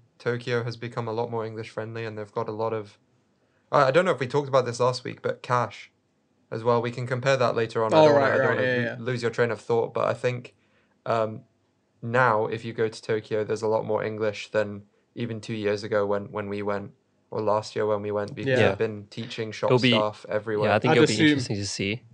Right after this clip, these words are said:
Speaker 3: when we go, like,
Speaker 1: Yeah.
Speaker 3: potentially end of this year, next year. Um,
Speaker 1: Yeah.
Speaker 3: but yeah, back to my train of thought, right? I think one of the reasons why, um,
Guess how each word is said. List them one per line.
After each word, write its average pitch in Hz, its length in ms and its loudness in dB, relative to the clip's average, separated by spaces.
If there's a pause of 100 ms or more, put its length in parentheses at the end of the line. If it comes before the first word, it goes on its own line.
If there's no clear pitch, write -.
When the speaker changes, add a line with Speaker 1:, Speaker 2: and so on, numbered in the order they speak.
Speaker 3:
when 104 180 0
we 98 140 -2
go, 95 300 -2
like, 92 200 -8
Speaker 1:
Yeah. 120 140 2
Speaker 3:
potentially 104 580 -2 (180)
end 104 120 -6
of 101 60 -8
this 95 180 -6
year, 101 100 -2
next 98 240 -6
year. 127 160 0 (440)
Um, 104 280 2
Speaker 1:
Yeah. 104 260 -4
Speaker 3:
but 107 100 0
yeah, 101 120 2
back 95 220 -4
to - 100 -10
my 101 320 0
train 98 200 -4
of 95 100 -6
thought, 98 200 -4
right? 98 280 -2 (320)
I 113 100 -2
think 117 140 2
one 110 100 2
of 107 60 2
the 104 80 0
reasons 101 400 -2
why, 107 440 -2 (320)
um, 98 560 -6